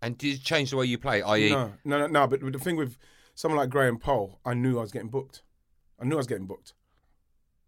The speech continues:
Speaker 2: Uh, same with Mike Riley. Knew I was getting booked for
Speaker 1: So
Speaker 2: playing the natural game that I played.
Speaker 1: So do you think some refs had their favourites and they had players that they didn't
Speaker 2: I
Speaker 1: like?
Speaker 2: don't know. I don't know.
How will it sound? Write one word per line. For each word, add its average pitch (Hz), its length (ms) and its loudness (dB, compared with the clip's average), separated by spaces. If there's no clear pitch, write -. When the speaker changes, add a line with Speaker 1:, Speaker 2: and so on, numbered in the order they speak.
Speaker 2:
Uh, 123 180 -2
same 127 240 -2
with 120 80 -4
Mike 123 160 -2
Riley. 120 360 -2
Knew 131 180 0
I - 20 2
was 120 100 -2
getting 117 200 -4
booked 131 200 -6
for - 80 -16
Speaker 1:
So 160 80 -8
Speaker 2:
playing 131 220 -2
the 120 40 -2
natural 120 320 -6
game 120 180 -6
that 107 100 -10
I 107 60 -10
played. 117 300 -8
Speaker 1:
So 165 120 -4
do 135 80 -10
you 156 60 -6
think 156 140 -8
some 143 220 -2
refs 135 180 0
had 131 160 -4
their 117 100 -4
favourites 113 420 -4
and 110 240 -12
they 113 180 -4
had 110 180 -4
players 104 280 -2
that 113 60 -8
they 107 100 -4
didn't 101 280 -6
Speaker 2:
I 87 40 -8
Speaker 1:
like? 87 140 -4
Speaker 2:
don't 98 100 -8
know. - 100 -14
I 113 60 -10
don't 107 160 -10
know. 90 140 -12